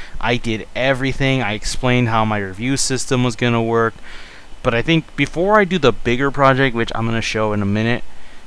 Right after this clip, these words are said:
I figured this is something I need to get out there.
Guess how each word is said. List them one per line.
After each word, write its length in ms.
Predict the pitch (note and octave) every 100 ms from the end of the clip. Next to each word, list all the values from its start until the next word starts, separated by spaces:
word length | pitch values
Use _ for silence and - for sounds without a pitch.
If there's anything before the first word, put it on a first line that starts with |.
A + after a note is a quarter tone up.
| - - -
I 140 | G#2+
figured 460 | - C3 B2 B2 G#2
this 260 | A2 A2+
is 100 | A#2
something 400 | - B2 G2+ A2+
I 80 | G2+
need 220 | G2+ G2+ F#2+ -
to 100 | A#2+
get 200 | G#2+ F#2+
out 220 | F2+ F#2 -
there. 300 | G2 F2